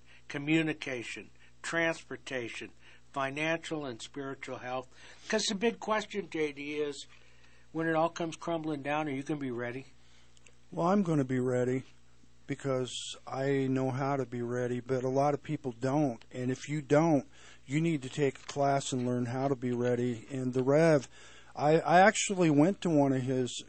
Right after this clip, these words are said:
Speaker 2: classes, and it was extremely good. I highly recommend it.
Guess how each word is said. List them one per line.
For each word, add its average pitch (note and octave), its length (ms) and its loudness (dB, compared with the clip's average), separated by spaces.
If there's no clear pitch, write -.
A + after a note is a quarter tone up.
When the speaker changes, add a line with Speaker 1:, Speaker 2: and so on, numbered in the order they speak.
Speaker 2:
classes, C#3+ 720 -2
and B2 260 -4
it C#3+ 160 2
was C3+ 220 0
extremely D3+ 960 2
good. C3 340 4
I B2+ 140 2
highly C3+ 420 0
recommend B2 600 -2
it. A#2 160 -12